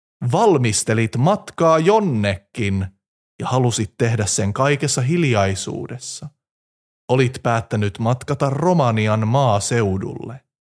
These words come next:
Jos tällä hetkellä katsoisimme sinun hahmolomakettasi, kieli, jonka valitsit, oli romania.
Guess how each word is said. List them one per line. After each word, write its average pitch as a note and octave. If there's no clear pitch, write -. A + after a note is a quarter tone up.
Jos A2
tällä C#3
hetkellä C#3
katsoisimme D3+
sinun F3+
hahmolomakettasi, D#3
kieli, F#3
jonka D3
valitsit, D3
oli G2
romania. G#2